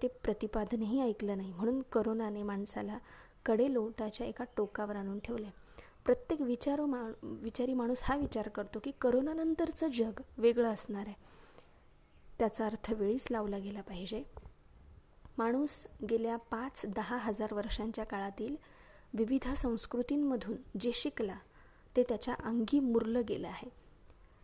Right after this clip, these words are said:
त्यातच गेल्या दोनशे वर्षातील विज्ञान तंत्रज्ञान प्रगतीची सारी सूत्र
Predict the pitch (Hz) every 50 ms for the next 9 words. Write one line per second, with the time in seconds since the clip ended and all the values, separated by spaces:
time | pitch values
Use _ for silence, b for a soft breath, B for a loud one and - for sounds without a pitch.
0 | - - - 262 240 247 247 - 330 - - 233 269 262 254 277 269 220 226 220
1 | 226 233 - - 311 302 277 240 220 - - 233 233 - 254 254 226 220 208 202
2 | - 240 240 254 269 - 233 214 208 - 247 220 214 214 233 226 233 240 - 208
3 | 196 202 202 - 214 214 - - 277 - - 233 202 214 269 302 - - 269 -
4 | - 208 180